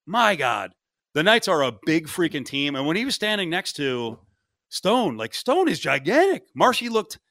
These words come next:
tiny. And this guy's achieving at that level to win the Conn Smythe. And then I thought that he, that was Jack Eichel in there, where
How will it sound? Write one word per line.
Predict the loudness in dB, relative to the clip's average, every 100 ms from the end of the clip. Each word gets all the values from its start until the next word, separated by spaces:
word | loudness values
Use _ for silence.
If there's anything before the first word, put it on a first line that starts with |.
| _ -8
tiny. | -2 0 2 2 0 -2 -10 _ -16 -8
And | -2
this |
guy's | 2 2 2
achieving | -2 -2 -2 -6
at | -4
that | -2
level | 2 2 0 -4 _ _ _ _ _ _ _
to | -4
win | 0 0
the | 2
Conn | 4 4
Smythe. | 4 2 2 2
And | 4
then | 4
I |
thought | 4 4 2 0
that | -6 -6 -10
he, | -6
that | 2 2
was | 2
Jack | 0 0
Eichel | 0 -2 -2 -6 -6
in | -6
there, | -2 -2 -4 _ _ _ -2
where | 2 4 4 0